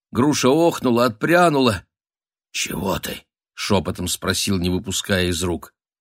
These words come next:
"Не целуешь?" "Черяк был", показала на живот. "Хорошо барышня помогла, а то раздуло всю". "Что за барышня?" Ноздри затрепетали,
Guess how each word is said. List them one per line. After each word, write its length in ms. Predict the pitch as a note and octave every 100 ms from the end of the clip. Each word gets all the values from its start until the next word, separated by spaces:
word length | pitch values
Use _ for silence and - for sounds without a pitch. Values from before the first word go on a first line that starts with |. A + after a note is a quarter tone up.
| _ _ _
"Не 180 | - G2
целуешь?" 880 | G2+ - G2+ G2 A#2 A2 - - - _ _ _ _ _ _ -
"Черяк 680 | - A#2 A#2+ B2 B2 C3+
был", 400 | B2 C3 C3 G2+ - _ _ -
показала 560 | F#2+ G2+ F2 G2 F#2
на 120 | F#2+
живот. 480 | F#2 G2 G2+ F2 - _ _ _ _
"Хорошо 540 | - A2 C3 - - B2+
барышня 600 | B2+ B2+ B2 A2+ - A2+
помогла, 640 | A2+ A#2 A2+ G#2 - - _ _ _ _ -
а 140 | C#3
то 200 | - F#3
раздуло 640 | F3 D#3 C3 C#3 E3+ C3+
всю". 460 | A2 - G#2 A2 - _ _ _ _ _ _ _
"Что 340 | - - - D#2+
за 180 | D2+ C#2+
барышня?" 680 | C#2+ E2 E2+ - G2+ F2+ - _ _ _
Ноздри 460 | F#2 G2 G2+ D#2+ F#2+
затрепетали, 1000 | F2 F#2+ G2 F2+ F#2+ - G2 F#2 G#2+